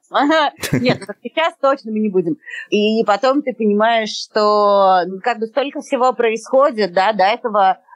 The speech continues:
отец, с которым Ваня мне очень помогал, он был там почти год назад, когда я, Ваня и Саша Ершов,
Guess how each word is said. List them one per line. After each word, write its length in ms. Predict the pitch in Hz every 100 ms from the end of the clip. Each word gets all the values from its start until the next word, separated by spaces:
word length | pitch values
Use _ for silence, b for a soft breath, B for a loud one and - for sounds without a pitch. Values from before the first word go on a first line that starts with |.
| _ 185
отец, 240 | 226 220 _ _
с 100 | -
которым 320 | 196 185 190
Ваня 280 | 190 185 185
мне 180 | 170 165
очень 260 | 165 - 170
помогал, 600 | 185 180 196 262 277 208
он 140 | 185
был 180 | 180 175
там 360 | - 156 156 151
почти 360 | 170 - 190
год 240 | 175 175 175
назад, 460 | 165 165 226 262 -
когда 600 | 175 170 180 185 180 175 b 170
я, 220 | 208 208
Ваня 520 | 185 185 208 190 170 160
и 440 | 160 165 156 151
Саша 300 | - 214 247
Ершов, 560 | 202 185 180 226 233